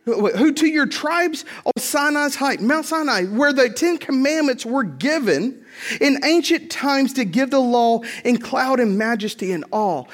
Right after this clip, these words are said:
In the midst of that, we see Moses up on the mountain in the presence of God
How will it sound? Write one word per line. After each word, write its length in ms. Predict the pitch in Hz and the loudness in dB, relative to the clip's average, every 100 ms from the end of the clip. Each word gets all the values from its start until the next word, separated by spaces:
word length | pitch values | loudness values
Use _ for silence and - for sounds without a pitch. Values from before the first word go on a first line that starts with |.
| - - | -12 -2
In 160 | 285 | 2
the 100 | 269 | 4
midst 580 | 254 247 277 359 349 - | 4 4 2 2 -2 -4
of 200 | 254 208 | -4 0
that, 220 | 254 240 | 2 2
we 120 | 254 254 | 0 -4
see 320 | - 302 277 | -2 0 2
Moses 760 | 247 254 294 349 254 262 - - 240 - | 2 2 2 0 0 -2 -6 -10 -14 -2
up 360 | 339 339 - - | 2 2 -2 -4
on 320 | 294 339 349 | 0 2 4
the 80 | 320 | 4
mountain 720 | 285 302 311 294 - 247 202 - - - | 4 2 2 0 -2 -2 -2 -6 -12 -4
in 160 | 311 285 | 0 2
the 80 | 269 | 0
presence 680 | - - 320 339 320 311 | -2 0 2 2 0 -2
of 260 | 262 208 185 | -2 -6 -2
God 420 | 285 311 302 262 | 0 2 2 0